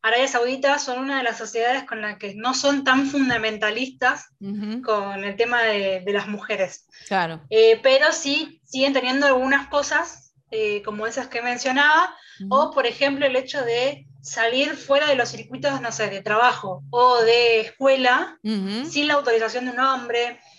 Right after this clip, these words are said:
Speaker 1: ¿viste? Como,
Speaker 2: Claro.
Speaker 1: como que todavía algunas de esas cosas, eh, todavía las pers-, las,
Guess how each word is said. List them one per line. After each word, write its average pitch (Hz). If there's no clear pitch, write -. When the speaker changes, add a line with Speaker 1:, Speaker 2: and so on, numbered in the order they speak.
Speaker 1:
¿viste? 233
Como, 208
Speaker 2:
Claro. 175
Speaker 1:
como 226
que 226
todavía 240
algunas 269
de 277
esas 277
cosas, 302
eh, 226
todavía 226
las 262
pers-, 269
las, 214